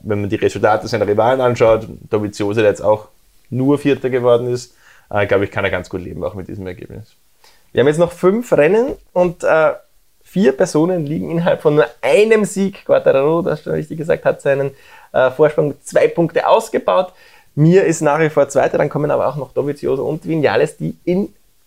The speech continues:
Speaker 2: Schlagdistanz sind. Da dürfen wir gespannt sein auf die weiteren Rennen. Ja, jetzt geht's nach Aragon, zwei Rennen dort. Die Moto G P war auch noch nie so spät dort.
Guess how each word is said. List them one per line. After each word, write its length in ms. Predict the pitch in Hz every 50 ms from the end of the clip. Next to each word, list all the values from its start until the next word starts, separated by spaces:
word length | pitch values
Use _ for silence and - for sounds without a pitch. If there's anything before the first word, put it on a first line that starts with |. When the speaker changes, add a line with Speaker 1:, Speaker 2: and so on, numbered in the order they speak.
| _ _
Speaker 2:
Schlagdistanz 960 | - - - - 139 131 160 - - - 180 - - - 85 80 147 - - _ _ _ _ _ _ _ _
sind. 360 | - - 165 160 135 120 123 - _ _ _
Da 100 | - 120
dürfen 320 | 120 - 156 196 - 208
wir 140 | 180 - -
gespannt 840 | - - 147 139 - - - _ _ - - - 175 208 226 - -
sein 460 | - - 151 127 135 147 156 156 151 - _
auf 500 | - 90 98 113 - 165 - - - _ _ _ _ _ -
die 300 | 123 120 123 123 120 -
weiteren 600 | - 120 107 90 110 131 - - 127 120 117 117 117
Rennen. 460 | 113 107 107 123 123 110 101 95 - - _ _ _ - -
Ja, 80 | 143 - -
jetzt 200 | 127 135 127 -
geht's 400 | - 143 170 196 - - - -
nach 240 | 123 131 135 143 151 - - _ -
Aragon, 680 | - 123 131 139 170 175 170 170 165 180 196 202 196
zwei 400 | - - - 135 120 131 156 165
Rennen 340 | 156 156 151 156 151 151 143
dort. 260 | - 120 127 185 196
Die 80 | 160 139
Moto 260 | 120 123 135 131 -
G 120 | 139 - 135
P 220 | - - 156 160
war 160 | 170 147 -
auch 180 | 104 123 - -
noch 180 | - 151 147 -
nie 440 | 147 139 139 151 165 185 202 208 208
so 180 | 202 - 170
spät 380 | 160 - - - 160 156 156 156 - _ _ _ _ _ _ _ _ _ _
dort. 440 | - 131 131 165 202 - - - -